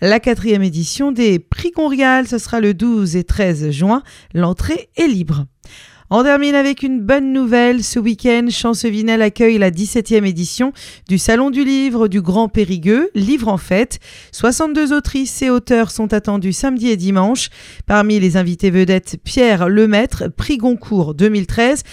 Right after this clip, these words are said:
qui habite Chancevinel et qui animera la dernière rencontre du Salon dimanche. Deux prix littéraires seront remis, décernés cette année par des lycéens et étudiants périgourdins.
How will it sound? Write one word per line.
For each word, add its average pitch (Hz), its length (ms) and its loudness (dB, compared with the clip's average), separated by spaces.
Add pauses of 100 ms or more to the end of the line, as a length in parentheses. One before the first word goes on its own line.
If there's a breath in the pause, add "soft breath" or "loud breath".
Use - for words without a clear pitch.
(260 loud breath)
qui 254 140 0
habite 240 420 2
Chancevinel 254 840 0
et 226 100 2
qui - 180 0
animera 214 380 2
la 214 100 4
dernière 196 380 2
rencontre 190 580 -2
du 160 100 -2
Salon 180 340 0
dimanche. 196 540 0 (420 loud breath)
Deux 175 240 0
prix 330 220 0
littéraires 247 560 0
seront 202 480 0
remis, 220 540 2 (280 loud breath)
décernés 220 540 2
cette 233 220 0
année 226 180 2
par 247 220 2
des 196 100 2
lycéens 262 640 0
et 214 140 2
étudiants 202 420 -2
périgourdins. 175 680 2